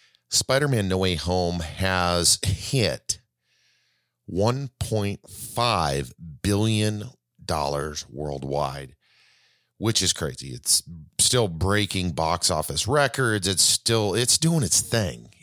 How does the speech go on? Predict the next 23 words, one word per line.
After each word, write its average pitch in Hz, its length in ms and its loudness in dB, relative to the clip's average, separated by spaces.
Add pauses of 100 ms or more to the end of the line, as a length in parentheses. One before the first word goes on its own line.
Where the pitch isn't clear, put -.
and 92 320 0
rightfully 78 640 -2
so. 65 460 2 (840)
Uh, 95 240 2
let's 90 220 0
talk 120 340 -4
real 117 160 -4
quick - 600 -2 (1040)
about 90 320 -6
the - 80 -12
cast. 131 720 0
So 92 600 2 (120)
if 95 160 0
you're 95 100 0
not 107 200 2
familiar 98 720 0
with 101 160 -2
the 92 80 -2
cast, 95 280 0
oh, 120 160 2
and 113 80 0
there's 151 140 2
spoilers. 87 640 0